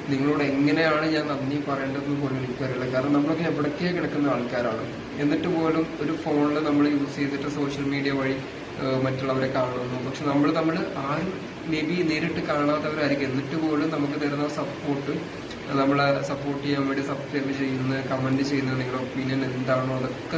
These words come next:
നിങ്ങൾ രേഖപ്പെടുത്തുന്നത്, അതൊക്കെ കാണുമ്പോൾ ഒരുപാട് സന്തോഷമുണ്ട്. തുടർന്നും കണ്ടിന്യൂസ്ലി എനിക്ക് ഡെയിലി വീഡിയോസ് ഇടണമെന്നൊക്കെ ഭയങ്കര, ഭയങ്കര ആഗ്രഹമുണ്ട്. പക്ഷെ നിങ്ങൾ തരുന്ന സപ്പോർട്ട് കൊണ്ട് മാത്രമാണ്, ഞാൻ മാത്രമല്ല,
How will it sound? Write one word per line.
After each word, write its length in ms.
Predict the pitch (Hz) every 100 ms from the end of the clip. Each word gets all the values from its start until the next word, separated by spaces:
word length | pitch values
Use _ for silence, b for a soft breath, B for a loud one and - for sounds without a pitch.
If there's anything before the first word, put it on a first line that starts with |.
| 147
നിങ്ങൾ 160 | 147 143
രേഖപ്പെടുത്തുന്നത്, 680 | 131 127 127 135 123 127 131 - - - -
അതൊക്കെ 240 | 156 - -
കാണുമ്പോൾ 340 | 156 156 156 156
ഒരുപാട് 300 | 143 139 147 -
സന്തോഷമുണ്ട്. 640 | 143 135 139 139 139 131 139
തുടർന്നും 400 | 135 135 135 165 170
കണ്ടിന്യൂസ്ലി 640 | 156 143 143 147 151 - 165
എനിക്ക് 200 | 156 147 147
ഡെയിലി 280 | 143 143 160 139
വീഡിയോസ് 260 | 139 139 143
ഇടണമെന്നൊക്കെ 440 | 139 139 139 143 120
ഭയങ്കര, 360 | 120 131 143 147
ഭയങ്കര 240 | 147 147 147
ആഗ്രഹമുണ്ട്. 760 | 131 135 139 123 120 - - - - -
പക്ഷെ 160 | - 160
നിങ്ങൾ 160 | 156 175
തരുന്ന 280 | 180 175 180 185
സപ്പോർട്ട് 320 | 147 156 151 165
കൊണ്ട് 140 | 170 165
മാത്രമാണ്, 540 | 131 131 - 160 143 147 - - - 110 131
ഞാൻ 120 | 131 147
മാത്രമല്ല, 360 | 147 147 151